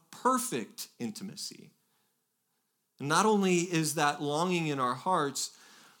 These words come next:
but it's the very reason for our creation."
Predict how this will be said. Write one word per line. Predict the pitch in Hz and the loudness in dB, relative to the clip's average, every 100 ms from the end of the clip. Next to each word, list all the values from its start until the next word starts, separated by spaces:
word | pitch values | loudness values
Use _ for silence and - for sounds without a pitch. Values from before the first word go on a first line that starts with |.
| _ _ - | _ _ -4
but | 147 | -4
it's | 156 | -2
the | - 139 | -4 -4
very | 131 190 185 147 | -2 0 0 0
reason | 135 165 175 147 139 | -2 -2 -2 -2 -6
for | - 131 123 | -4 -2 0
our | 120 | -2
creation." | 120 127 113 110 104 - - | -4 -4 -2 -2 -4 -8 -12